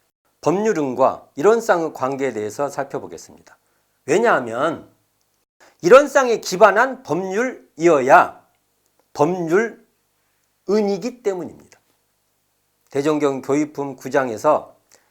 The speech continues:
"이론상은 곧 청정 법신부를 나타낸 바로서 법률도 또한 법신부리 주신 바라고." 말씀하셨습니다. 그러므로 법률은 청정 이론상 자리에서 드러나는 이론상의 법률이라는 것입니다.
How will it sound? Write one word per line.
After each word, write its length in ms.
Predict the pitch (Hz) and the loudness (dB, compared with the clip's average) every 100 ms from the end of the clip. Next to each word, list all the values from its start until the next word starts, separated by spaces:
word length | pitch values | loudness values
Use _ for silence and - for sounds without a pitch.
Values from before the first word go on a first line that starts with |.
| _ | _
"이론상은 640 | - 269 294 247 220 170 147 | 4 6 6 2 0 0 0
곧 240 | 156 - | -2 0
청정 440 | 262 277 247 202 | -4 0 0 0
법신부를 580 | - 190 - 262 - 202 | 0 0 -2 -4 -2 0
나타낸 500 | 151 175 202 202 185 | 2 0 0 -2 0
바로서 640 | 147 151 147 - 143 - - _ _ _ | 2 2 0 2 2 0 -10 _ _ _
법률도 580 | 156 214 269 262 190 - | 2 2 2 0 -2 2
또한 340 | 226 190 117 | 2 2 2
법신부리 600 | - 175 - 262 233 180 | -2 -2 -4 -6 -6 -8
주신 380 | - 202 220 175 | -10 -8 -6 -4
바라고." 500 | 147 143 143 143 233 | 0 2 2 2 0
말씀하셨습니다. 920 | 160 120 - 127 113 117 - _ _ _ _ _ _ _ - | 0 -6 -8 -16 -18 -20 -20 _ _ _ _ _ _ _ 2
그러므로 600 | 226 240 196 214 - - _ _ _ | 4 4 4 4 2 -6 _ _ _
법률은 680 | - 254 302 302 277 202 104 - _ - | 6 6 4 0 0 0 -4 -18 _ 0
청정 540 | 302 349 320 302 240 | 2 4 4 4 4
이론상 520 | 226 269 262 254 233 | 4 4 4 0 2
자리에서 460 | 170 175 180 175 147 | 2 2 2 0 -2
드러나는 640 | 175 214 180 180 320 - | 2 4 4 2 0 -2
이론상의 920 | 151 220 294 269 - 208 254 262 - | 6 6 6 2 0 0 0 -4 -6
법률이라는 680 | - 160 226 196 147 151 240 | -4 -2 -2 -4 0 0 2
것입니다. 420 | 269 - 85 - | 2 0 -12 -20